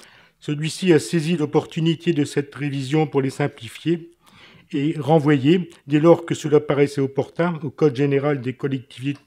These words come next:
territoriales, C G C T. Et parallèlement à toutes ces modifications,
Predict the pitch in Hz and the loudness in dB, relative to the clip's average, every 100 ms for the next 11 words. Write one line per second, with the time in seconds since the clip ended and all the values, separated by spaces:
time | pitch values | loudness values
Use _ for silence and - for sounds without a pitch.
0 | _ - 143 135 127 127 143 165 - _ | _ -6 -6 -6 -8 -6 -6 -8 -12 _
1 | - - _ - 151 135 165 - 127 - | -20 -20 _ -8 -4 -2 -2 -4 -10 -10
2 | 123 _ _ _ _ _ _ _ - 127 | -18 _ _ _ _ _ _ _ -8 0
3 | 165 156 165 165 165 147 - 156 - 143 | 4 6 6 6 6 2 0 -8 -6 -4
4 | 143 135 - 139 135 - 190 | -4 -6 -2 -2 0 -4 -6